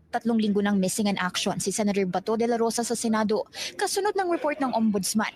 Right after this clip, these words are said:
na may arrest warrant na raw ang I C C laban sa kanya, kaugnay na madugong war on drugs ng Duterte administration. Una nang kinwestiyon kung dapat na bang mag-craft ng Senate rules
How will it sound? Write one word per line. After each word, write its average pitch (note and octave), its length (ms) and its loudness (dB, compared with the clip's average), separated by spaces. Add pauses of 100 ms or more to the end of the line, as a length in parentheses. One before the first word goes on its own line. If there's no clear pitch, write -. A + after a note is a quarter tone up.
na G#3+ 160 2
may G#3 160 2
arrest F#3+ 320 0
warrant F#3+ 320 0
na G#3+ 160 2
raw G3 80 0
ang F#3 240 0
I F#3 80 2
C A#3 240 -4
C G3 160 0
laban F#3 320 0
sa F#3+ 160 -8
kanya, G#3+ 400 0 (320)
kaugnay G3 480 0
na G3 80 2
madugong F#3 400 -2
war F3+ 160 0
on A#3+ 100 2
drugs G3+ 380 0
ng G#3 160 0
Duterte A#3+ 400 -2
administration. G#3 760 0 (460)
Una D#4+ 160 2
nang D#4 160 2
kinwestiyon A#3 500 0
kung G3 160 0
dapat F#3+ 300 0
na A3+ 80 2
bang G#3+ 240 2
mag-craft F#3+ 560 -2
ng C4 80 2
Senate A#3 400 -2
rules G#3 320 2